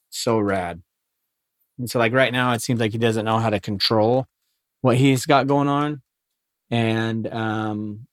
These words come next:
<clears throat> I can't wait to, for you to get in it, 'cause I think you will like this one as well. But I won't say much more. It, it was great. Um, check it out.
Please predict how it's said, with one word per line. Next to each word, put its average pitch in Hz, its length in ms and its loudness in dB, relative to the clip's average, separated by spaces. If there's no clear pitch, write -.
<clears throat> - 160 -14
I 127 600 -2
can't 220 200 2
wait 220 120 0
to, - 80 -12
for 185 120 -2
you 180 120 2
to 151 80 4
get 131 140 4
in 107 120 0
it, 90 120 -6
'cause 113 80 -4
I 123 140 2
think 127 320 -6
you 113 220 -2
will 98 680 -4
like 107 180 0
this 107 220 -6
one 101 80 -6
as 92 100 -8
well. 92 300 -6
But 110 200 -12
I 262 80 2
won't 175 180 4
say 151 120 2
much 135 200 0
more. 120 320 -6
It, 139 180 -2
it 139 60 0
was 139 140 0
great. 131 340 2
Um, 113 500 -2
check 123 180 2
it 127 80 4
out. 123 180 2